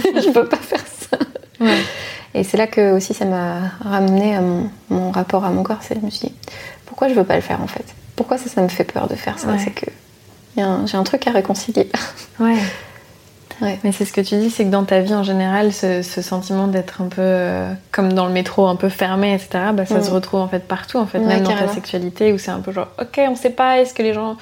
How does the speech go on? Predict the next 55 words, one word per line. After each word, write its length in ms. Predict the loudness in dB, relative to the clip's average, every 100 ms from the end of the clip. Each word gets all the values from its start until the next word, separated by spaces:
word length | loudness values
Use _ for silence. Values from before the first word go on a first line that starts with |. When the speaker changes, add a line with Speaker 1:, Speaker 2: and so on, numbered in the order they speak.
| -16 -20 -6
Speaker 2:
enfin, 100 | -2
est-ce 80 |
que 80 | 0
ça 80 | 0
va 80 | 0
bien 120 | -2
se 60 | -2
passer 260 | 0 2
ou 60 | 2
pas, 300 | 2 4 4
Speaker 1:
Ouais. 80 | 2
Speaker 2:
est-ce 100 | 0
qu'on 300 | -4 -4 -6
ouvre 320 | -2 2 4 2
les 80 |
portes 280 | 0 -2 -2
ou 40 | 0
pas, 320 | 2 2 2
est-ce 180 | 2 2
que, 220 | 2 2
enfin, 220 | 2 2 0
Speaker 1:
<laughs> 60 |
Speaker 2:
comment 380 | 2 2 2 2
on 40 |
va 120 | 0 -2
faire 340 | 0 0 2
et, 400 | 0 0 0 -2 -6 -14 -14 -14 -10 -4
et 80 |
ça 160 | 0 2
rend 300 | 2 2 0
toutes 360 | -2 -4 -4 0
les 200 | 2 4
relations 480 | 4 2 0 -2
un 60 | -2
peu, 200 | -2 -4 -2
ouais, 160 | -4
plus 180 | 0 2
lourdes 280 | 4 6 4
du 100 | 0
coup, 180 | 0 0
et 60 |
un 80 | 2
peu 100 | 0
plus 100 | -2
Speaker 1:
Ouais. 60 | -2
Speaker 2:
compliquées, 600 | -2 -4 -6 2 4 6
un 120 | 4
peu 120 | -2 -4
plus, 280 | -2 0 0
enfin, 340 | -2 -4 -2 -4 -6 -10 -16 -20 -20 -20 -20 -20 -6
moins 220 | 2 4 4
fluides 480 | 2 2 2 2
ou 120 | 2 0
moins, 380 | 0 -2 -4 -4
euh. 160 | -6